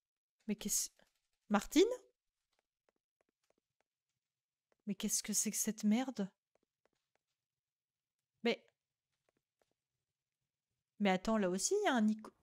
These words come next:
non, mais attends, elle y était pas, la clé. Ah, à moins que quand j'ai appuyé, j'ai ouvert un double fond.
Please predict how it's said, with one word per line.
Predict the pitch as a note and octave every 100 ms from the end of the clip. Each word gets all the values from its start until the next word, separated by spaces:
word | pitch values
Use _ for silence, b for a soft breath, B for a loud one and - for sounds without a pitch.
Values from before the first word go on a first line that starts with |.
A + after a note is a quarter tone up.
| _ _ _ _ _ _ _ _ _ -
non, | G3 G3
mais | F#3+ F#3+
attends, | G3 - A3 G#3+ - _ _
elle | G#3 G3
y | G3
était | G3 - A#3
pas, | F4
la | F4+ C#4
clé. | - C4 C#4 - _ _ _ _ _ _ _ _ _ _ _ _ _ _ _ _ _ -
Ah, | C#4 D#4+ E4+ F4 E4+
à |
moins | C#4+ E4+
que | -
quand | A#3 D4 D#4
j'ai | - C#4+
appuyé, | C#4 - C#4 C4 D4 F#4+ - b b b b b _ _ _ -
j'ai | G#3 A3
ouvert | C4+ B3 C#4+ C4
un | C4
double | B3+ B3 C#4
fond. | C4+ - G4